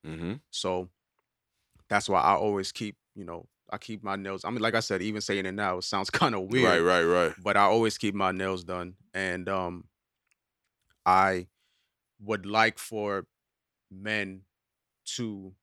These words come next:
Speaker 2: take care of yourself more.
Speaker 1: Yeah.
Speaker 2: Because
Speaker 1: You gotta, you gotta take care of your physical
Speaker 2: Yeah,
Speaker 1: appearance.
Speaker 2: because, you know, um, it, it goes a long way.
Speaker 1: Right.
Speaker 2: So another segment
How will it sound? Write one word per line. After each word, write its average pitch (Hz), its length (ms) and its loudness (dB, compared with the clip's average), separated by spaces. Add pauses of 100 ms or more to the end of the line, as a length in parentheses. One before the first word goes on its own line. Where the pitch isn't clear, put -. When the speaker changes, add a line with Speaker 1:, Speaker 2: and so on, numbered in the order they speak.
(680)
Speaker 2:
take 131 180 -4
care 131 180 -2
of 117 80 -4
yourself 113 300 -2
more. 127 280 -10
Speaker 1:
Yeah. 139 280 -12 (440)
Speaker 2:
Because 104 220 -8
Speaker 1:
You 104 120 4
gotta, 76 160 0
you 78 60 0
gotta 82 240 2
take 78 200 -4
care 76 160 -4
of 71 60 -4
your 69 80 -4
physical 67 380 -14
Speaker 2:
Yeah, 67 60 -10
Speaker 1:
appearance. 90 560 0
Speaker 2:
because, 101 540 -4
you 110 80 -4
know, 107 260 -4 (680)
um, 98 480 -6 (280)
it, 107 180 -6
it 107 140 -2
goes 110 240 0
a 101 40 -4
long 92 220 -6
way. 95 160 -6 (240)
Speaker 1:
Right. 69 240 -8 (600)
Speaker 2:
So 95 520 0 (4000)
another 131 540 4
segment 104 720 -4